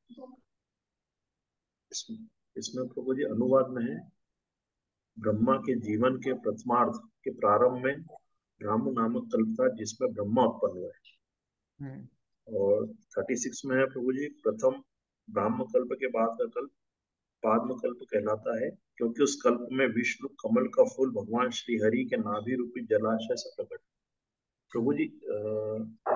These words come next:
Speaker 1: ये पूछना चाह रहा था
Speaker 2: इसमें
Speaker 1: कि
Speaker 2: थोड़ा सा
Speaker 1: प्रथम बाहरी कल्प
Speaker 2: इसमें वास्तव में जो शब्द इस्तेमाल हुआ है उसका मतलब है विकसित हुआ। तो कमल तो उद्भुत हुआ, उसी में से तो ब्रह्मा जी प्रकट हुए, लेकिन बाद में वो
Speaker 1: हम्म।
Speaker 2: विकसित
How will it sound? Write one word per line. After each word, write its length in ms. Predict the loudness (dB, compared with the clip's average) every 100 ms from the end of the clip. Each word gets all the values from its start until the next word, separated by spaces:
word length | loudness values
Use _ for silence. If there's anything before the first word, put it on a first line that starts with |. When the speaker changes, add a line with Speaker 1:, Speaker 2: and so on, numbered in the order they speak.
| 2 2
Speaker 1:
ये 60 |
पूछना 380 | 2 -2 -8 -6
चाह 180 | 0 2
रहा 140 | 4
था 320 | 0 -4 -10 -14 -20
Speaker 2:
इसमें 280 | -20 -10 -6
Speaker 1:
कि 100 | 2
Speaker 2:
थोड़ा 200 | 4 4
सा 240 | 4 2 2
Speaker 1:
प्रथम 140 | 4
बाहरी 220 | 4 4
कल्प 580 | 4 2 2 -2 _ -18 -18 _ _ _ _
Speaker 2:
इसमें 580 | -8 0 2 4 2 0 -10 2
वास्तव 400 | 4 4 6 4
में 220 | 6 4
जो 100 | 6
शब्द 340 | 4 4 6 6
इस्तेमाल 480 | 4 4 4 6
हुआ 200 | 6 6
है 260 | 6 2 -2 -8
उसका 300 | -12 0 2
मतलब 360 | 2 2 2 4
है 80 |
विकसित 640 | 2 0 0 0 2 0 -2
हुआ। 240 | -10 -16 -20 _ _ _ _ _ _ _ _ -12
तो 80 | -4
कमल 420 | 4 8 10 8
तो 160 | 8 6
उद्भुत 340 | 6 4 4
हुआ, 280 | 6 6 6
उसी 300 | 4 2 0
में 140 | 0
से 120 | 0
तो 100 | 0
ब्रह्मा 360 | 2 2 4 2
जी 120 | 2
प्रकट 420 | 0 0 2 -2
हुए, 260 | -2 -4 -6 _ _ _ _ _ -4
लेकिन 360 | 2 2 2 4
बाद 260 | 8 8
में 120 | 6 4
वो 100 | 2
Speaker 1:
हम्म। 100 | -6
Speaker 2:
विकसित 440 | -6 -2 2